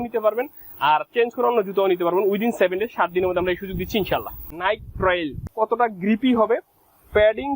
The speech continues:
টাং খুবই ভালো মানের। নাইকের এই প্রোডাক্টটা made in ভিয়েতনাম। এগুলো আন্ডার আর্মারের মনোগ্রামটা দেখেন, এখানে যে খোদাই করা, এখানে যে আন্ডার আর্মারগুলো সবগুলো রয়েছে।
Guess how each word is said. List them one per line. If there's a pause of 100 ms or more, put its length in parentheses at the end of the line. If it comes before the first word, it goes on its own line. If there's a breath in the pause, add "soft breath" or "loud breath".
(120)
টাং (220)
খুবই
ভালো
মানের। (380)
নাইকের
এই
প্রোডাক্টটা
made
in
ভিয়েতনাম।
এগুলো (460)
আন্ডার
আর্মারের
মনোগ্রামটা
দেখেন,
এখানে
যে
খোদাই
করা, (140)
এখানে
যে
আন্ডার
আর্মারগুলো
সবগুলো
রয়েছে।